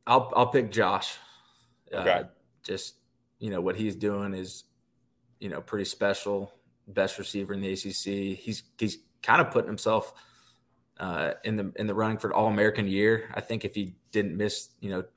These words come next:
Speaker 2: Mm-hmm.
Speaker 1: how many games he missed, two or three, his numbers would be absurd. I think he's averaging over a hundred yards a game. He's got eight touchdowns.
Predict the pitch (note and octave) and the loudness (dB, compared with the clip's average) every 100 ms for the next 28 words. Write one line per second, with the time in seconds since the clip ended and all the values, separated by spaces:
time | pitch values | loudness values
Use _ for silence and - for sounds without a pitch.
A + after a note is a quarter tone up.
0 | F2 E2+ F2 G2+ G2+ F#2+ G#2 G#2 G2+ G#2+ | -18 -16 -6 -4 -4 -2 -2 -2 -2 -4
1 | - A2 G#2+ G2+ G#2 G#2 G2 F#2 F#2+ F#2+ | -4 0 0 0 0 2 0 -2 -4 -4
2 | F#2+ F#2+ F#2 F#2 F2+ F2 _ _ _ F2 | -6 -8 -6 -4 -4 -6 _ _ _ -6
3 | - F#2 G2 G#2 - F#2+ F#2 F#2 F#2+ F#2 | -2 2 2 2 0 -6 -2 0 0 -2
4 | F#2+ F#2 F#2+ F#2+ F#2+ F#2 F#2+ G2 F#2 F2+ | -6 -2 -2 -2 -2 -2 0 -2 -4 -6
5 | F#2+ F#2 F#2+ F#2 D#2 - G2+ - G2 F#2+ | -4 -4 -6 -4 -6 -2 -4 0 -2 -2
6 | - G2 G2 G2 - | -2 -2 -4 -4 -10